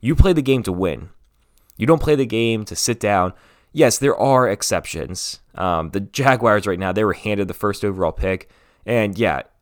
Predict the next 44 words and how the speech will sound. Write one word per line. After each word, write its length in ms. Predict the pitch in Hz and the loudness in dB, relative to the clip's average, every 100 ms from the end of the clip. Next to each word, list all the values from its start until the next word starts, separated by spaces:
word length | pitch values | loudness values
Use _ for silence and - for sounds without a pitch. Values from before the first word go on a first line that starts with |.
| _ | _
when 100 | 160 | -4
you 80 | 175 | 0
got 160 | 165 123 | 2 2
a 60 | |
generational 600 | 85 101 101 101 98 98 | 2 0 0 -2 -2 -6
talent 280 | - 90 80 | -6 -8 -8
like 140 | 71 - | -10 -6
Trevor 280 | 104 85 | -4 -4
Lawrence 380 | 78 82 90 87 | -4 -4 -4 -4
falling 300 | - 92 90 | -2 -2 -2
to 100 | 92 | -4
you 60 | 85 | -6
at 100 | 82 | -4
one, 340 | 87 92 104 - _ _ _ _ | -2 0 -2 -8 _ _ _ _
you 140 | - 110 | -4 -4
just, 380 | 95 - - - _ | -4 -6 -10 -14 _
you 180 | 120 113 | -2 0
have 140 | 104 - | 0 -2
to 60 | |
sit 220 | - 95 - | -4 -4 -4
down 220 | 78 71 | -4 -4
and 100 | 69 | -8
lose. 340 | 65 58 - - | -10 -10 -12 -6
I, 280 | 95 85 82 - - | -4 -4 -6 -12 -10
I 120 | 87 | -8
completely 380 | 98 95 131 131 | -4 0 0 0
agree 200 | 104 104 | -2 -2
with 160 | 95 | -2
that. 320 | 95 82 67 - _ _ _ | 0 -2 -2 -10 _ _ _
Um, 180 | - 95 | -4 0
that's 140 | 104 104 | 2 0
gonna 160 | 95 | -2
set 180 | - 92 | -4 -2
their 80 | 90 | -2
franchise 420 | - 80 85 82 | -2 -6 -6 -6
up 220 | 76 - - 87 | -6 -8 -18 -4
very 260 | 101 104 | 0 2
nicely 320 | 87 73 - | 0 -6 -8
in 60 | 71 | -12
the 80 | 65 | -12
future. 360 | 82 67 60 65 | -12 -10 -10 -10
I'm 180 | 73 | -10
sure 180 | - 92 | -4 -4
he's 240 | 87 82 | -4 -6